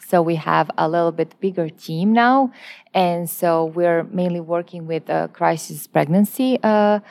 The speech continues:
uh, situations, and we also work with single moms, and we also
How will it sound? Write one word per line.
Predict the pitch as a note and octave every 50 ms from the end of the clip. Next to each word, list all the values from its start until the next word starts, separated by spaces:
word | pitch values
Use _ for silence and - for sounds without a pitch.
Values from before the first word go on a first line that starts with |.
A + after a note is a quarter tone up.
| - - - - -
uh, | - F#3+ F3+
situations, | F3 - F#3+ - - F#3+ F#3+ G3+ G3 - - G#3 G3 F#3+ F#3 - - -
and | - F3+ F3 E3+ F3 E3+ E3+
we | E3+
also | E3+ E3+ F3 E3+ - E3+
work | E3 E3+ E3 E3+ -
with | E3+ - -
single | - F3 E3+ E3 E3
moms, | D#3+ F#3 A#3 C4 C4+ C4+ C4+ C4 B3+ B3 A#3 - - - - -
and | - F3+ F3 E3+ E3+ E3+ E3+ E3+ E3 - - - - - - _ _ _ -
we | G3 G3 G#3+ A3 A3+ A3 A3 G#3+ G#3+ G#3 -
also | - G3+ G3 G3 F#3 - - G3 F#3